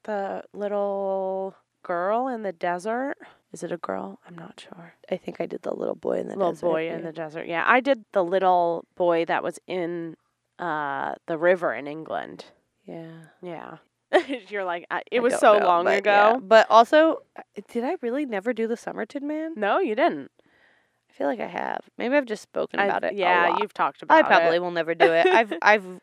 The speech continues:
Speaker 2: gone through all the great c-, details in that case.
Speaker 1: Yeah.
Speaker 2: Like, if you just, if someone wanted to, they could probably piece together little clips of me talking about it, and you'd get
Speaker 1: And get
Speaker 2: the full
Speaker 1: the whole
Speaker 2: story.
Speaker 1: story. Yeah, probably.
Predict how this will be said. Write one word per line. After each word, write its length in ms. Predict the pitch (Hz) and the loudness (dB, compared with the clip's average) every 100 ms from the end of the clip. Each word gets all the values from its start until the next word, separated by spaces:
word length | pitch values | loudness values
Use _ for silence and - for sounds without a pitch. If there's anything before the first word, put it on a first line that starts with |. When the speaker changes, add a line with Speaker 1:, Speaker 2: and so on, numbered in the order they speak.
| 196 | -6
Speaker 2:
gone 260 | 190 190 | 0 0
through 160 | 180 180 - | 0 -2 2
all 240 | 165 165 | 2 2
the 120 | 165 | 0
great 300 | 165 165 - | -4 -4 -6
c-, 100 | - _ _ | -12 _ _
details 400 | 180 170 165 160 | -8 -4 -4 -6
in 80 | 160 | -10
that 160 | 85 | -10
case. 400 | - - - _ _ | -10 -10 -10 _ _
Speaker 1:
Yeah. 460 | 240 196 175 175 196 _ _ _ | 0 2 2 0 -6 _ _ _
Speaker 2:
Like, 180 | - 185 | -4 -4
if 100 | 214 | -4
you 160 | 233 247 | -4 -2
just, 240 | 240 - _ _ - _ _ | -4 -6 _ _ -20 _ _
if 100 | 220 | -6
someone 380 | - 262 233 247 | -2 0 2 0
wanted 340 | 214 180 175 - | 2 0 0 -4
to, 320 | - 58 170 | -4 -4 -6
they 140 | 190 190 | -4 -4
could 140 | 190 | -2
probably 500 | 202 190 180 175 180 | -2 -2 -2 -4 -4
piece 400 | 202 - 214 190 | -4 -8 -10 -8
together 460 | - 185 180 170 170 | -6 0 0 2 -2
little 280 | 170 180 185 | 0 0 0
clips 300 | - 175 - | -2 -8 -8
of 60 | 180 | -10
me 100 | 170 | -2
talking 340 | 170 160 185 | 0 0 -2
about 260 | 185 185 190 | -2 0 0
it, 160 | 208 - _ - | -2 -6 _ -12
and 120 | 180 | -10
you'd 140 | 170 - | -6 2
get 100 | 254 | 4
Speaker 1:
And 80 | |
get 180 | 226 208 | 6 4
Speaker 2:
the 40 | 202 | 4
full 80 | 190 | 2
Speaker 1:
the 40 | |
whole 160 | 202 190 185 | 2 2 0
Speaker 2:
story. 80 | 185 | -2
Speaker 1:
story. 520 | 190 156 135 147 170 | 0 0 0 0 0
Yeah, 280 | 180 170 180 | 2 2 0
probably. 720 | - 220 180 147 151 151 | 2 2 2 -6 -6 -6